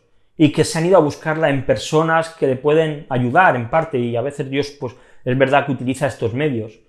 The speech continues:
pero nunca pueden ser el sustituto.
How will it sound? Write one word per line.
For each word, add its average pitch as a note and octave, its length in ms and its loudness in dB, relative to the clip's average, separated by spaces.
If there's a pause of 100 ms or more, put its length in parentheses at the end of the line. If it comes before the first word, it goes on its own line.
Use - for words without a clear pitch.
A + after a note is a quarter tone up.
(480)
pero C#3+ 320 6
nunca E3+ 400 0
pueden C#3+ 260 -4
ser C3+ 240 -2
el B2 120 -2
sustituto. B2 760 -8